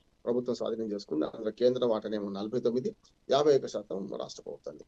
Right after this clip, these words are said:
అటువంటిప్పుడు అదే లెవెల్ ఉంటారు కదా, డైరెక్టర్ల సంఖ్య కూడా అట్లా ఉంటది కదా, అదే రేషియోలో ఉంటది కదా,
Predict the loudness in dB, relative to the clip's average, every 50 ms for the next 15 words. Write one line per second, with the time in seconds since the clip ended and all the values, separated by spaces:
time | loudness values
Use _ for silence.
0 | _ -12 -4 -2 -2 0 0 0 0 0 2 4 6 6 6 6 6 4 2 0
1 | 0 -2 -2 0 -2 -4 -4 -8 _ _ _ _ _ _ _ _ 0 4 6 6
2 | 6 4 2 0 0 -2 -2 -2 -4 -4 -2 0 0 0 0 0 0 0 0 0
3 | -2 -4 -6 -6 -4 -2 -2 0 2 2 2 4 4 2 0 0 -2 -2 -2 -2
4 | -4 -4 -4 -4 -4 -4